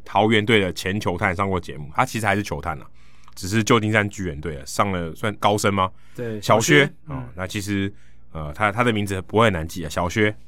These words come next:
Speaker 1: 自己对于球探或是情搜相关工作也很有热忱，虽然自己不是统计背景出身，那另外也对于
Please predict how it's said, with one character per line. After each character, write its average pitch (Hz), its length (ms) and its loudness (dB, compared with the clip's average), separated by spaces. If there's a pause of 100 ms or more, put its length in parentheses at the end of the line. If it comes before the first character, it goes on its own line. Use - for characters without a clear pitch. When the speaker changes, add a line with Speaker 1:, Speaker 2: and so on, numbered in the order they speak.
Speaker 1:
自 190 100 2
己 160 80 8
对 147 200 6
于 120 60 4
球 104 160 0
探 120 240 4
或 123 120 0
是 120 100 0
情 104 240 -4
搜 110 180 4
相 104 180 0
关 107 240 2
工 101 180 2
作 98 200 2
也 80 100 -2
很 92 80 -2
有 92 120 2
热 117 200 6
忱， 76 240 -8 (320)
虽 - 140 2
然 139 100 6
自 160 100 -2
己 127 100 4
不 104 120 -4
是 123 100 0
统 90 200 -4
计 123 140 -2
背 120 160 4
景 85 140 -2
出 98 180 -2
身， 98 240 0 (380)
那 117 160 4
另 139 140 6
外 143 100 8
也 104 120 4
对 127 180 4
于 104 260 2